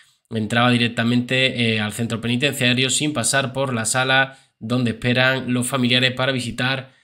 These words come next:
eh, a los presos. Eh, tal y como ha trascendido,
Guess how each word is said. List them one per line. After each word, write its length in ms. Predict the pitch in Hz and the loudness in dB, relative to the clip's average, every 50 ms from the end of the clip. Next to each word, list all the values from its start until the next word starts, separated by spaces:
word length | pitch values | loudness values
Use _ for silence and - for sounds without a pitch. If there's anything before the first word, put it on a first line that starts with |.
| _ _ | _ _
eh, 240 | - 117 113 110 107 | -4 -2 -2 -2 -2
a 120 | - 131 127 | 0 0 0
los 140 | 127 117 120 | 0 0 0
presos. 640 | - 127 123 127 123 - 147 151 165 165 - - - - - - - _ _ _ _ _ | 0 0 0 2 2 2 2 0 0 -2 -8 -14 -20 -20 -20 -20 -20 _ _ _ _ _
Eh, 880 | 123 120 117 113 113 113 113 113 113 110 110 110 110 110 110 104 - - - | 2 4 4 6 6 6 4 4 4 4 4 2 2 2 0 -2 -6 -4 0
tal 260 | 139 135 139 147 143 | 2 2 2 2 0
y 100 | 151 143 | -2 -4
como 240 | 127 - 131 123 127 | -2 0 2 2 2
ha 60 | 135 | 2
trascendido, 920 | 131 131 127 123 - 120 113 120 127 127 135 139 143 156 151 - - _ | 2 0 -2 0 0 0 0 0 0 0 2 0 0 0 -2 -6 -12 _